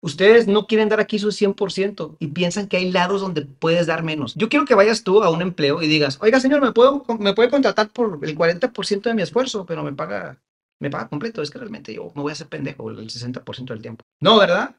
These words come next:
Si tú huyes a no dar el cien por ciento, no te va a funcionar, ni aquí ni allá. Pero si tú das el cien por ciento, no te va a funcionar allá, porque la única seguridad del empleo es que no te vas a hacer rico.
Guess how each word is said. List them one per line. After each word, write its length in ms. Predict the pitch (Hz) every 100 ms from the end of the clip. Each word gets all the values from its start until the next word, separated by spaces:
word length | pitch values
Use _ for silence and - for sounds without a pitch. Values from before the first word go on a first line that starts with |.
| _ _ _ _
Si 160 | -
tú 220 | - 262
huyes 260 | 277 285 302
a 100 | 196
no 100 | 214
dar 160 | 233 247
el 140 | 247
cien 180 | - 233
por 180 | 220 226
ciento, 480 | 220 208 196 254 - _ _
no 160 | 190 208
te 80 | 220
va 60 |
a 40 | 202
funcionar, 400 | 214 196 214 170 _ _ _ _
ni 140 | 175 175
aquí 320 | 143 247 254 -
ni 140 | 160
allá. 320 | 139 127 - _ _ _ -
Pero 220 | 220 220
si 160 | -
tú 240 | - - 302
das 220 | 330 294
el 140 | 311
cien 300 | 269 262 269
por 220 | 247 254 220
ciento, 480 | 262 208 - 175 _ _ _ _
no 240 | 190 254 269
te 80 | 226
va 60 |
a 60 | 202
funcionar 440 | 220 202 196 151
allá, 240 | 175 208 254 _ _
porque 460 | 180 170 - 160 - _
la 300 | 156 165 165
única 380 | 202 233 233 233
seguridad 400 | 196 170 165 175
del 120 | 196
empleo 280 | 190 175 160
es 80 | 151
que 120 | 170
no 400 | 165 165 160 _ _
te 80 | 175
vas 140 | 151
a 40 | 160
hacer 220 | 185 -
rico. 440 | 208 - 151 -